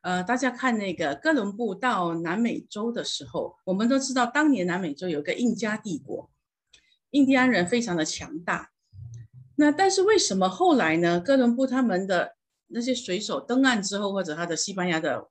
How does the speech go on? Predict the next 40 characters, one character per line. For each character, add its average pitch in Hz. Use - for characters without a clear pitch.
所 -
谓 175
的 175
护 240
卫 220
队， 196
为 415
什 311
么 226
可 269
以 233
轻 320
易 320
的 240
打 147
败 277
这 233
个， 180
呃， -
很 170
强 185
大 330
的 233
印 262
加 233
帝 233
国 139
呢？ 151
答 190
案 240
就 226
是 -
传 175
染 214
病。 -
他 277
们 254
带 254
来 170
了 190